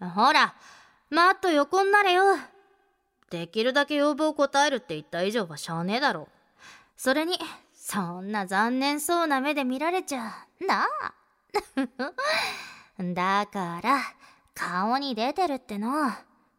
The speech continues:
あ、いいからほら、試してやるから横んなれよ。よし、まずはローションたっ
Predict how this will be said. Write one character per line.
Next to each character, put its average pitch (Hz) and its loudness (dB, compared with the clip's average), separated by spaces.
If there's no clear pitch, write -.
あ、 202 -2
い 247 0
い 330 -8
か 285 2
ら 262 0
ほ 320 2
ら、 311 0
試 320 4
し - -10
て 339 -2
や 302 2
る 359 0
か 349 4
ら 294 0
横 277 0
ん 403 -4
な 427 4
れ 349 0
よ。 359 4
よ 294 -6
し、 - -10
ま 370 6
ず 392 0
は 302 6
ロ 330 6
ー 349 4
シ 311 -2
ョ 262 2
ン 233 0
た 240 -2
っ 233 -8